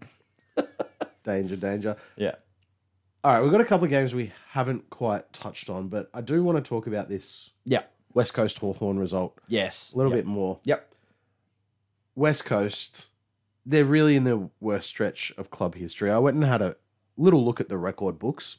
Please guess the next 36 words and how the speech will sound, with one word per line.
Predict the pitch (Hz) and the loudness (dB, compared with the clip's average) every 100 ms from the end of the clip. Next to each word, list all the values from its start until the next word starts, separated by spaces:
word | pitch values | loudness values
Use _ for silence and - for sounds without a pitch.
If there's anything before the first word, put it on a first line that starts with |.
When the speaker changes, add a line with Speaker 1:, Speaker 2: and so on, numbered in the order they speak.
| - | -4
Speaker 1:
Mm-hmm. | 120 175 294 _ _ 117 | 0 0 0 _ _ -4
Speaker 2:
Um, | 113 110 | -2 -2
so | - | -2
we're | 127 | 0
going | 135 143 | 2 4
back | 127 110 | 2 0
to | - | -6
eighty-seven. | 107 101 104 - 82 80 | -6 -6 -6 -8 -8 -8
So | 71 127 | -6 -4
this | 156 | -2
is | 180 | 0
their | 180 | 0
thirty-seventh | 147 - 110 107 - 113 101 131 - - - | 0 0 0 -2 -4 -4 -4 -6 -10 -20 -18
season. | - 104 123 254 - - | -6 -4 -2 -4 -4 2
Speaker 1:
Yep. | 160 - _ _ _ _ _ - | 2 2 _ _ _ _ _ -8
Speaker 2:
In | - 147 | 0 0
twenty-five | - 160 160 180 - 143 160 143 | 0 -2 -2 -4 -4 -2 -2 -2
of | |
them, | 104 95 | -4 -4
they've | 101 95 | -2 -2
made | 98 87 | -4 -4
finals. | - 80 101 170 - - _ | -6 -4 -4 -4 -8 -20 _
Speaker 1:
Yep. | - 127 - _ _ _ _ _ _ | -2 -2 -2 _ _ _ _ _ _
Speaker 2:
They've | 123 127 113 | -2 0 2
never | 139 160 175 | 2 2 2
missed | 131 139 190 - - - | 2 2 2 0 -8 -14
finals. | - 139 147 104 190 | -4 2 2 2 0
Speaker 1:
They've | 190 | 0
made | 214 254 | 2 2
twenty-five | - 185 208 202 - 170 151 | 0 0 0 0 0 2 2
years | 135 139 131 | 0 -2 -2
of | 127 120 - | -4 -6 -2
how | 147 | 2
Speaker 2:
Yeah. | |
Speaker 1:
many? | 196 330 440 _ | 2 0 -4 _
Speaker 2:
Finals | _ 123 98 - - | _ 0 0 -2 -14